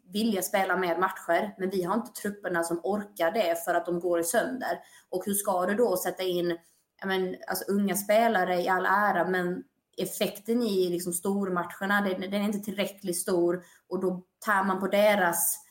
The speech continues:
nivå också. Så att någonstans, jag, jag tycker deras strategi här är någonstans att visa musklerna, att vi är inte nöjda med var vi hamnat, att de ska ens kvala in till Champions League.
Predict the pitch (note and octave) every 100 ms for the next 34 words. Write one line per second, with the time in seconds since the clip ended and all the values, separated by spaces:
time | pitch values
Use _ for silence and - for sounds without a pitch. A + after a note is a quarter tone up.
0 | _ G3 F#3 F#3+ F3 F#3 G3+ - F3 F#3
1 | F3+ - - _ G#3 F#3+ F3 A#3 G3+ G3+
2 | F3+ F3+ F3+ F#3+ F#3+ A3+ F#3+ G3+ F#3+ F3+
3 | F3 - - _ _ _ _ - G3+ F#3
4 | G3 G3 E3+ A#3 G#3+ F#3+ F#3 F3+ F3+ F3+
5 | F3+ F3 F3 F3 A#3+ - F3+ E3+ E3+ E3+
6 | F3+ F#3 G3+ F3+ F#3 F#3 F3 F3 E3+ F3
7 | E3+ F3+ F3+ F3 F3+ F3+ F3 E3+ F3+ F3
8 | - G3+ G3 F#3+ G3+ F3+ E3+ F3+ F3 F3
9 | F3 F3+ E3+